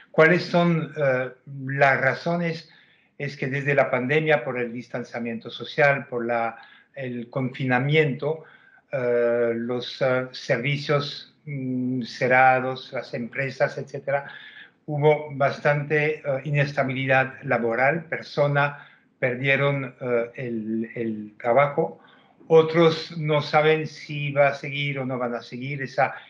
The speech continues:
incertidumbre es muy difícil de, de, de vivir con, con este pensamiento constante. Y hay otros que pasaron de un, cierta condición de trabajo con otras condiciones de trabajo, con un sueldo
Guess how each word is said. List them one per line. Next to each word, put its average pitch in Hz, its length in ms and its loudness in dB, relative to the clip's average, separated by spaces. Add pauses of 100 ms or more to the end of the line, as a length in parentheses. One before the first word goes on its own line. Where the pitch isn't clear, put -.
(120)
incertidumbre 135 1040 -4
es 127 80 -8
muy 135 220 -2
difícil 127 520 -6
de, 123 240 -2 (380)
de, 120 540 2
de 120 160 0
vivir 127 320 -2
con, 131 320 2 (280)
con 127 200 -2
este 123 580 0
pensamiento 131 960 0
constante. 127 960 0 (720)
Y 156 180 2
hay 139 180 8
otros 180 360 2
que 147 100 -4
pasaron 151 600 0
de 139 200 -2
un, 123 540 -6
cierta 160 480 -2
condición 143 540 -4
de 139 100 -4
trabajo 139 580 2
con 135 360 -2
otras 180 400 2
condiciones 147 540 -6
de 147 100 -2
trabajo, 143 580 2
con 135 160 -8
un 127 100 -6
sueldo 139 520 -2